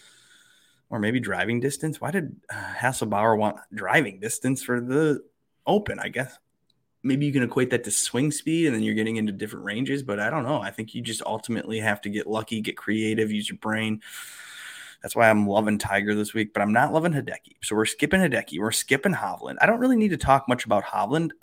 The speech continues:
other than he could be a great leverage play at seven percent.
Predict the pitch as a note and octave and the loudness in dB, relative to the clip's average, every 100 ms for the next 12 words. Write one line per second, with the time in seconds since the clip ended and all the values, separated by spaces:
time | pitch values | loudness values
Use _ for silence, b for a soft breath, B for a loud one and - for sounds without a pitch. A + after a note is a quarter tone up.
0 | - A#2 A#2+ D3 B2 G#2+ G2+ G2+ A#2 - | -2 4 4 4 4 4 4 0 -2 -4
1 | A2+ D3+ F3 F3+ B2+ A#2 A#2 A2 G#2+ G#2 | 0 0 2 0 0 2 2 2 0 2
2 | A#2 E3+ G#2 - - G#2 - - G#2 A2 | 0 0 -2 -2 0 0 0 0 2 2
3 | G#2 G#2 - G#2+ | 0 -2 -2 -4